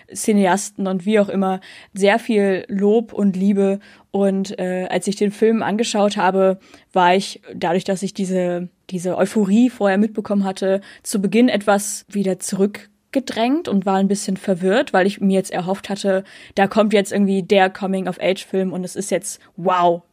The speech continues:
life-changing und was weiß ich alles. Aber man merkt trotzdem, dass dieser Film eine Wirkung bei einem hinterlässt und dass man sich nach und nach immer mehr mit diesem Film, also zumindest war es bei mir so,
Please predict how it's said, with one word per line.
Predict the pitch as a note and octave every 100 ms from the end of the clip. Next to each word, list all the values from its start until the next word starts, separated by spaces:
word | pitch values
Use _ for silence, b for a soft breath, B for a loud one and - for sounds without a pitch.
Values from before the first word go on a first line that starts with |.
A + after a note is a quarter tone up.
| -
life-changing | - - G3 F#3 G3 - F#3+ G3 G3+ F#3+ F#3
und | F#3+
was | F#3
weiß | G3
ich | G3 G#3
alles. | G3 A3 G#3+ B B B B B -
Aber | G#3 G#3+ G#3+ G#3 B B _
man | G#3+ G#3+
merkt | A3+ B3
trotzdem, | C#4+ C#4+ C#4
dass | A#3
dieser | A#3 G#3+
Film | G#3 - A#3 A3+ - _ -
eine | G3+ G3+
Wirkung | F#3+ A#3+ B3 F3+ F3+ F3+ G3+
bei | -
einem | - F3+ F#3
hinterlässt | F#3 F#3 F3 F3 -
und | G3
dass | G3 F#3+
man | G3+
sich | G3+ G3+ - b b b -
nach | G#3 G#3+ B3 C#4
und | A3+ A#3
nach | G#3+ G3 B3
immer | - A3 A3+
mehr | G#3+ G3+ G#3 G#3+ - - -
mit | G3
diesem | F#3+ G3 G3
Film, | - G3 G#3+ A#3+ B3
also | F#3+
zumindest | F3+ F#3+ F#3
war | -
es | F3
bei | F3+
mir | F3+ G#3+
so, | G#3+ G3